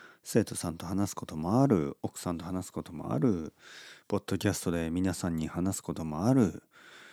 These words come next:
まあ、皆さんに話す。奥さんに話す。えー、生徒さんに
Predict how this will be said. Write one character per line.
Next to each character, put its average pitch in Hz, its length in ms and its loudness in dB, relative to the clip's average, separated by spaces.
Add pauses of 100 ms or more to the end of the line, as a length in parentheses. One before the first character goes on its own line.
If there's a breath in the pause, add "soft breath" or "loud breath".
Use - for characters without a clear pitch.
(380 loud breath)
ま 82 680 -4
あ、 - 40 -20 (260)
皆 123 280 8
さ 123 200 2
ん 85 220 -2
に 123 280 6
話 87 380 -6
す。 - 220 -18 (680 soft breath)
奥 - 240 -2
さ 95 260 -2
ん 82 160 -4
に 113 240 6 (100)
話 - 340 -6
す。 - 180 -20 (920 soft breath)
え 82 680 -2
ー、 - 20 -12
生 101 260 2
徒 82 140 -6
さ 78 160 -8
ん 87 220 -4
に 113 240 2